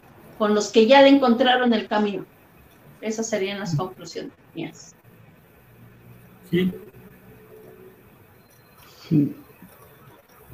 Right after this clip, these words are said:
Speaker 3: Yo creo que, eh, por ejemplo, en, en, como conclusión, o darle forma de conclusión, eh, el futuro va a ser digital, o sea, de eso no hay ninguna duda.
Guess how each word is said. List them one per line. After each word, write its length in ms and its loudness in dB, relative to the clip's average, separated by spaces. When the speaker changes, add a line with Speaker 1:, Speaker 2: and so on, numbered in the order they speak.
Speaker 3:
Yo 180 8
creo 220 8
que, 100 8
eh, 420 4
por 100 -2
ejemplo, 300 0
en, 120 -2
en, 260 -8
como 280 0
conclusión, 680 4
o 80 2
darle 240 4
forma 300 -2
de 80 2
conclusión, 580 0
eh, 400 6
el 160 6
futuro 720 8
va 80 8
a 80 2
ser 160 6
digital, 460 4
o 80 -8
sea, 200 6
de 100 6
eso 220 2
no 120 2
hay 80 2
ninguna 340 -2
duda. 240 -2